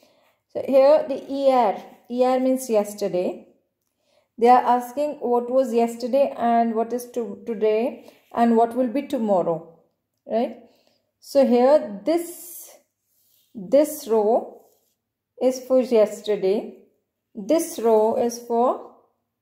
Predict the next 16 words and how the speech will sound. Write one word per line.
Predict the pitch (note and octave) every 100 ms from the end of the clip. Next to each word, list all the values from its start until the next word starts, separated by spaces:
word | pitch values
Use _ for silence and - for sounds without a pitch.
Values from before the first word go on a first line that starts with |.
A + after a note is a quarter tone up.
| _ _ _ _ _
today, | A#3+ G3 G3 F#3 A#3+
and | - G#3+ G#3+ G#3
this | A#3 - - - - -
row | G3+ G#3 G#3+
for | A3+ A#3 E4+ - - _ _ _ _ _ _ -
tomorrow. | G#3+ F#3 D#3 - -
Yesterday, | G3 G#3+ G#3+ - A3+ C#4 A#4 - - _ _
today | A3 F#3+ B3 G4+ -
and | G#3+ A3+ A#3
tomorrow. | A3 F#3+ D#3+ - - - _ _ _ _ _ _ _ _ _ _
So | - B3
here | C#4 D#4 D#4+
they | D4
have | D4 C#4 A#3
given | B3 A#3+ C4+ - - _ -
today | B3+ C4+